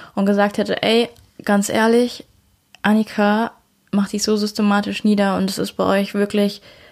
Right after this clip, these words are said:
du bist nicht mehr glücklich, ich sehe das, ich glaube, du“, ich würde auch ganz offen sagen, so, ich glaube, du hast in dieser Zeit in der Beziehung so viel zugenommen, weil du den ganzen Schmerz in dich reinfrisst.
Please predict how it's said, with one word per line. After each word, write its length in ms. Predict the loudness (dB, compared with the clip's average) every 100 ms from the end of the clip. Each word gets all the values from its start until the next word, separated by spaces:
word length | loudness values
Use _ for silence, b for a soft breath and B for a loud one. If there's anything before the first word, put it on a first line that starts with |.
| B
du 100 | -4
bist 140 | -2
nicht 120 | -2 -2
mehr 140 | -2
glücklich, 400 | 0 -2 -2 -2
ich 140 | -4
sehe 160 | -2 0
das, 140 | 0
ich 80 | -4
glaube, 200 | -4 -4
du“, 220 | -4 -6 -10 _ _ -20 B B B B B
ich 140 | 0
würde 200 | 4 4
auch 100 | 4
ganz 180 | 0 0
offen 200 | 0 2
sagen, 260 | 4 4
so, 60 | 2
ich 100 | 0
glaube, 320 | 2 4 4
du 140 | 2 0
hast 160 | -2
in 80 | -4
dieser 240 | -2 -2 -4
Zeit 440 | -6 -2 0 0
in 80 | -2
der 100 | -2
Beziehung 480 | -4 -2 2 2 2
so 100 | -4
viel 180 | -6
zugenommen, 580 | -6 -2 -2 0 -2 -2
weil 80 | -2
du 60 | -2
den 140 | -2
ganzen 260 | -2 -4 -4
Schmerz 380 | -4 -2 -4 -4
in 60 |
dich 220 | -8 -8
reinfrisst. 680 | -6 -6 -6 -10 -10 -12 -16